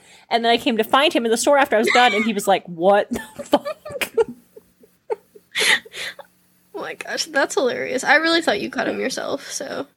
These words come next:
Speaker 1: No, Ashley,
Speaker 2: That
Speaker 1: I really did go to a
Speaker 2: really <laughs> makes
Speaker 1: stylist.
Speaker 2: it better. <laughs>
Speaker 1: Anyway, we'll post it on the Instagram. I feel like it's something everybody needs to see.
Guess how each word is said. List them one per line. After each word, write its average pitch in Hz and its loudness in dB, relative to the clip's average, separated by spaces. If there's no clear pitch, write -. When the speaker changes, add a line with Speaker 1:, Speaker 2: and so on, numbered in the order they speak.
Speaker 1:
No, 294 -4
Ashley, 202 2
Speaker 2:
That - 2
Speaker 1:
I 214 -4
really 311 2
did 349 -2
go 277 0
to 247 4
a - 4
Speaker 2:
really 392 4
<laughs> - -
makes 302 -2
Speaker 1:
stylist. 302 0
Speaker 2:
it - -20
better. - 0
<laughs> 240 -12
Speaker 1:
Anyway, 240 2
we'll 427 4
post 339 4
it 277 4
on 208 2
the 180 -2
Instagram. 180 -4
I 202 2
feel 339 0
like 311 0
it's - -6
something 214 -2
everybody 165 -6
needs 160 -16
to 170 -8
see. - -12